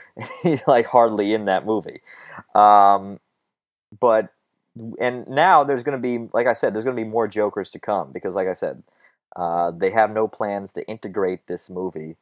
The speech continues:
into any Batman universe that they are creating next. And so, which means that there will be another Joker at, at some point. So this is a character that there's gonna, there's been many Jokers before, and there's been, uh,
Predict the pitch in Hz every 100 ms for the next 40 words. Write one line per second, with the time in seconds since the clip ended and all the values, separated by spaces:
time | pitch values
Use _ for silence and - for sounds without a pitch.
0 | _ _ _ _ 95 95 - 95 - 101
1 | 98 92 80 101 - 95 92 90 95 92
2 | 85 87 - 85 90 87 85 - 95 90
3 | 85 82 90 82 - - _ _ _ _
4 | - 92 92 - 92 92 95 - 110 117
5 | 104 - 95 92 - - 95 92 107 117
6 | 104 101 107 92 92 90 80 95 98 -
7 | 82 - _ _ _ 85 85 _ - 87
8 | - 95 87 - 104 85 60 - 90 113
9 | 101 98 - 104 101 98 90 90 85 87
10 | 87 - 92 82 90 85 92 95 110 101
11 | 101 95 95 87 - 101 101 95 _ _
12 | _ _ _ 82 85 85 85 87 87 85
13 | 87 85 82 - - 80 78 76 76 73